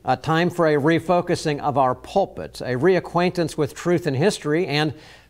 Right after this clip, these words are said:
fundamental re-embracing of a biblical worldview, it's today. Hello and welcome to Stand in the Gap. I'm Sam Rohrer, and I'm going to be joined in this program again by Pastor Isaac Crockett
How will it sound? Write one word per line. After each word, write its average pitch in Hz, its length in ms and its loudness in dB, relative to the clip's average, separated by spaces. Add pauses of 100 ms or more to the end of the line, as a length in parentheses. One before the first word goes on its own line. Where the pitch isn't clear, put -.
fundamental 180 580 2
re-embracing 151 800 0
of 123 100 -4
a 127 100 0
biblical 131 540 -4
worldview, 110 800 -2 (160)
it's 139 280 -4
today. 107 580 -10 (880)
Hello 175 200 4
and 156 140 4
welcome 160 320 6
to 120 80 0
Stand 131 400 0
in 110 80 -4
the 110 80 -2
Gap. 117 300 0
I'm 104 120 -6
Sam 147 360 -2
Rohrer, 156 140 0
and 151 100 0
I'm 135 100 -2
going 170 140 0
to 180 40 0
be 147 120 0
joined 156 420 0
in 147 60 -2
this 147 120 -4
program 151 540 -2
again 147 240 -2
by 147 140 0
Pastor 139 520 -6
Isaac 127 440 -4
Crockett 131 560 -2